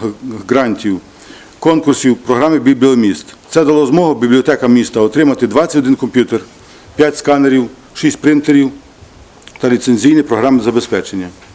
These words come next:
Вагомий внесок у розвиток культури вносять народні доми Червонограда, Соснівки та Гірника.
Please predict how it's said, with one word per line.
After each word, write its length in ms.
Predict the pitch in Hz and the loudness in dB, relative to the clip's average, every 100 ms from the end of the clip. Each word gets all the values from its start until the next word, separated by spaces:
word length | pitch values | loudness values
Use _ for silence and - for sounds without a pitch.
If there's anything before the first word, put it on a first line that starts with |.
| - - | -10 -2
Вагомий 300 | 135 180 165 | 0 2 2
внесок 340 | 147 117 120 | 0 0 0
у 40 | |
розвиток 320 | 117 104 98 104 | 0 0 -6 -6
культури 340 | 120 120 104 | -2 0 2
вносять 320 | 104 98 107 | 0 0 -2
народні 360 | 107 127 127 107 | 0 2 2 0
доми 320 | 95 95 90 - - | 0 -2 -6 -14 -10
Червонограда, 500 | 123 113 110 151 123 | -4 -2 0 -2 -4
Соснівки 460 | 110 104 131 120 107 | -12 -2 -2 0 -2
та 120 | 113 | -2
Гірника. 460 | 107 107 104 92 | -2 -4 -4 -8